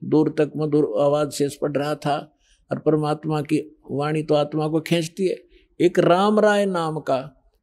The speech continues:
सरदार जी था, और वो संतों की वाणी के बड़े दीवाने होते हैं।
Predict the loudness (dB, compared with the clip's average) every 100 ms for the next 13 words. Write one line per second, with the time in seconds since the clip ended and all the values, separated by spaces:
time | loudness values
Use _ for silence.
0 | 0 4 4 4 -4 -4 -6 -6 -14 -20
1 | _ _ _ _ _ _ _ _ _ _
2 | _ 2 6 6 4 -2 -2 0 -2 0
3 | -2 -2 -2 -2 0 2 2 0 -2 -10
4 | -20 _ _ _ _ _ _ -6 2 2
5 | 2 0 2 2 2 0 -2 -4